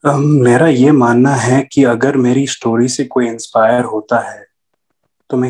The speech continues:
کیوں نہ شیئر کروں؟ اگر میں کسی، کسی کے لیے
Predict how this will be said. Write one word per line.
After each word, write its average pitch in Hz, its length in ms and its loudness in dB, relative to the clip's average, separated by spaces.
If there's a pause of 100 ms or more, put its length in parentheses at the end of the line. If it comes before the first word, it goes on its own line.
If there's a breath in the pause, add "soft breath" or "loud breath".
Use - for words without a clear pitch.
(140)
کیوں 131 220 2
نہ 117 180 0
شیئر 104 280 -4
کروں؟ - 300 -8 (1300 loud breath)
اگر 127 280 0
میں 143 140 0
کسی، 131 480 -2 (400)
کسی 143 320 0
کے 127 260 0
لیے 117 440 -2